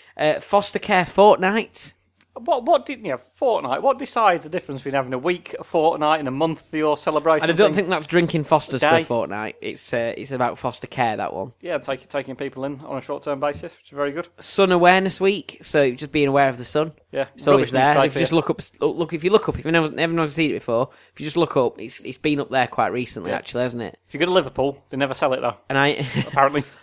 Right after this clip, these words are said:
Speaker 1: I, yeah, exactly. And I, I imagine as well, uh, sun, it's about sort of looking, making sure you, you're putting sun cream on and all that kind of thing, but not
Speaker 2: Yeah.
Speaker 1: staying too long in the sun.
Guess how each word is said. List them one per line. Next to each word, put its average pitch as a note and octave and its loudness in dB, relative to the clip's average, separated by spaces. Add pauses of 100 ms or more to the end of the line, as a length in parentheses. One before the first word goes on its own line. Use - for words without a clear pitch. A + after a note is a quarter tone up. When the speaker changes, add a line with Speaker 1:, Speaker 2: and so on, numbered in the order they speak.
(120)
Speaker 1:
I, D3+ 4
yeah, C#3 4
exactly. A#2+ 2
And C3+ 2
I, D#3+ 4
I - 6
imagine D#3+ 4
as C#3 0
well, C#3+ 4
uh, C3 -2
sun, D3 -2 (140)
it's C3 -6
about C3+ 2
sort - -6
of B2 -8
looking, B2 -8
making B2 -8
sure B2 -6
you, A#2 -6
you're A#2+ -10 (180)
putting A#2+ -10
sun B2 -8
cream B2 -4
on A#2 -4
and A#2 -6
all A#2+ -4
that A2 -2
kind A#2+ -10
of - -20
thing, A#2 -10
but F#2+ -12 (200)
not D3 -4
Speaker 2:
Yeah. C3 -6
Speaker 1:
staying A#2+ -8
too B2 -8
long A#2 -6
in A#2 -12
the A#2+ -14
sun. A#2 -8